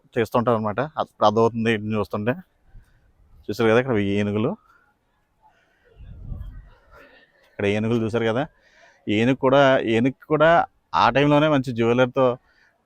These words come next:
ఆ, తయారు చేశారు ఈ ఏనుగుల్ని. తర్వాత మళ్ళీ ఇంకో మండపం,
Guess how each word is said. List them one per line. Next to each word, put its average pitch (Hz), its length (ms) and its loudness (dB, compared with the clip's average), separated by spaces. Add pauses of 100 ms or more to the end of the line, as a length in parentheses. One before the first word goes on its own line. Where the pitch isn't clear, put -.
(120)
ఆ, 113 200 2
తయారు 107 320 2
చేశారు 110 240 0
ఈ 107 160 0
ఏనుగుల్ని. 101 460 -2 (3500)
తర్వాత 120 260 0
మళ్ళీ 120 420 2
ఇంకో 113 240 -2
మండపం, 107 400 -2